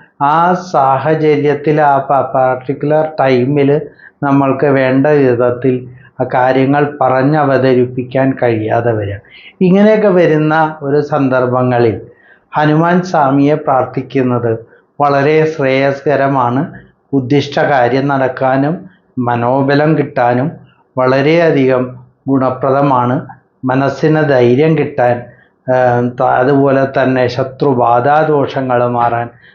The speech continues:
ദൃഷ്ടിദോഷം മാറാൻ, ശനി സംബന്ധമായ ദോഷങ്ങളൊക്കെ മാറാനും ഹനുമാൻ സ്വാമിയെ പ്രാർത്ഥിക്കുന്നത് വളരെ ഗുണകരമാണ്. ബജരംഗി മീഡിയയിലേക്ക് ഏവർക്കും സ്വാഗതം.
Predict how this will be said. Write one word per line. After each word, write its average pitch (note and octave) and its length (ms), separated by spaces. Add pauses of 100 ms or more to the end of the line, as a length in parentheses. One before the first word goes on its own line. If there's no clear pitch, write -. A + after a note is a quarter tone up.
(160)
ദൃഷ്ടിദോഷം C#3+ 1000
മാറാൻ, A#2 380 (400)
ശനി D#3+ 400
സംബന്ധമായ D#3 1000
ദോഷങ്ങളൊക്കെ C3 960
മാറാനും A#2 760 (340)
ഹനുമാൻ D3+ 480
സ്വാമിയെ C3+ 420
പ്രാർത്ഥിക്കുന്നത് A#2+ 1080 (320)
വളരെ C3+ 360
ഗുണകരമാണ്. A#2 880 (460)
ബജരംഗി E3 600
മീഡിയയിലേക്ക് C3 800
ഏവർക്കും A#2+ 580
സ്വാഗതം. G#2+ 600